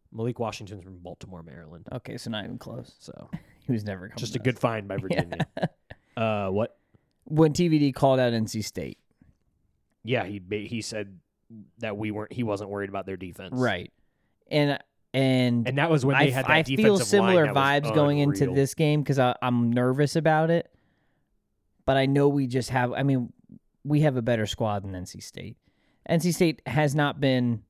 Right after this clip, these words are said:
Speaker 2: incredible this year.
Speaker 1: No, they've had a very up and down year. But
Speaker 2: They were, they
Speaker 1: it
Speaker 2: were supposed to be a lot better than
Speaker 1: Yeah,
Speaker 2: the, what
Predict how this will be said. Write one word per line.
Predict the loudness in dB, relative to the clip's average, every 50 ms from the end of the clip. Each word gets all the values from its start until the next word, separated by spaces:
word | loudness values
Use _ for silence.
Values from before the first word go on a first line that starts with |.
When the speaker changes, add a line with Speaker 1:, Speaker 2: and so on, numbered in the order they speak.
| _ _ _ _ _ _ _ _ _ _ _ _ -2
Speaker 2:
incredible | -2 -2 0 2 2 2 2 2 2 0 -2 -6 -6
this | -6 -10 -10 -10
year. | -12 -14 -14 -18 -20 -20 _ _ _ _ _ _ -8
Speaker 1:
No, | -6 -6 -4 -2
they've | -2 -2 -2
had | -2 -2 -2
a | -2 -2
very | -2 -2 -4 -2 -2 -2
up | -4 -4 -6
and | -6 -4
down | -4 -4 -4 -6
year. | -6 -4 -4 -2
But | 2 2
Speaker 2:
They | 4 4
were, | 4 2
they | 2 4
Speaker 1:
it | 2
Speaker 2:
were | 2 4
supposed | 2 0 4 6 6 6 6 2
to | 2
be | 2 4
a | 4 4
lot | 2 0 0 0
better | -2 -2 0 0
than | -2 0
Speaker 1:
Yeah, | -2 -2
Speaker 2:
the, | -2
what | -4